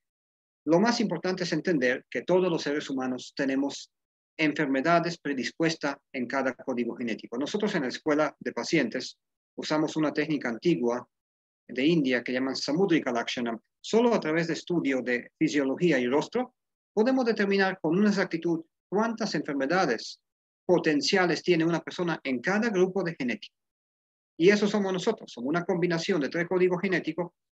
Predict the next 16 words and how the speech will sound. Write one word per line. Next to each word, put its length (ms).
que 160
por 340
desconocimiento 1040
comemos 520
cualquier 400
cosa 280
y 80
no 280
entendemos 880
que, 160
de 220
que 400
la 140
nutrición 760
debe 280
basarse 560